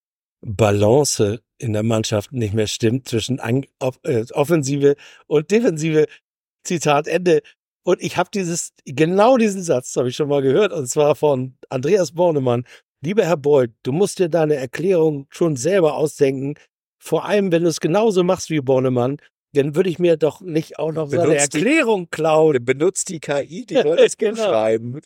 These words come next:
Speaker 2: In was Ähnliches, bitte.
Speaker 1: Liebes ChatGPT, wie sage ich, äh, wie erkläre ich
Speaker 2: Mit
Speaker 1: das
Speaker 2: eigenen
Speaker 1: von
Speaker 2: Worten.
Speaker 1: hier schicke ich dir die, äh, Presseerklärung von Bornemann. Bitte schreib sie so oben, dass man nicht erkennt,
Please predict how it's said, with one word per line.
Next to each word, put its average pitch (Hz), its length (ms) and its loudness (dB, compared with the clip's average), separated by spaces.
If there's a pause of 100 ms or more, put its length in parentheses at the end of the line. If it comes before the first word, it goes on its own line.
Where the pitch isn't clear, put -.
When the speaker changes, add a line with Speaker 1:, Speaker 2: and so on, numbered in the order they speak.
Speaker 2:
In 131 140 -4
was 131 280 2
Ähnliches, 143 580 -2
bitte. 110 360 -2
Speaker 1:
Liebes 220 420 0
ChatGPT, 190 600 -4
wie 180 600 -2
sage 196 420 0
ich, - 440 -8
äh, 180 360 -2
wie 175 220 0
erkläre 208 420 -2
ich 185 100 -2
Speaker 2:
Mit 117 100 0
Speaker 1:
das 101 100 0
Speaker 2:
eigenen 151 300 2
Speaker 1:
von 95 60 -10
Speaker 2:
Worten. 101 360 2
Speaker 1:
hier 254 580 0 (220)
schicke 208 320 -2
ich 185 160 -4
dir 208 320 2
die, 165 300 0 (120)
äh, 139 320 0
Presseerklärung 175 640 0
von 131 220 -2
Bornemann. 202 560 0
Bitte 196 220 0
schreib 175 340 0
sie 185 180 -4
so 190 240 2
oben, 202 280 0
dass 180 160 -2
man 165 120 2
nicht 214 160 -2
erkennt, 196 480 0